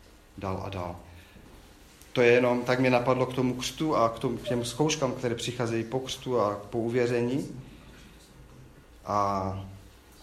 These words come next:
a je to tak, nedá se, nedá se nic pro to jiného udělat, jenom než to,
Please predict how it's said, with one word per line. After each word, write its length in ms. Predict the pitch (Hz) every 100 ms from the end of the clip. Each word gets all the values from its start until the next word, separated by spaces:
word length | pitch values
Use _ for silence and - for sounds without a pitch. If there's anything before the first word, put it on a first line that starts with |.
| - - - - - - - - - -
a 300 | - 101 101 -
je 100 | 113
to 140 | 120
tak, 240 | 120 113 110 - - 95 92 95 95 95
nedá 280 | 107 113
se, 500 | 117 120 113 110 104 -
nedá 260 | 104 107 107
se 240 | - 113
nic 480 | 107 107 - - - - - -
pro 140 | 117
to 100 | 110
jiného 240 | 110 110 101
udělat, 380 | 101 104 101 101
jenom 300 | 101 98 101 - -
než 280 | 98 95 95
to, 340 | - 104 101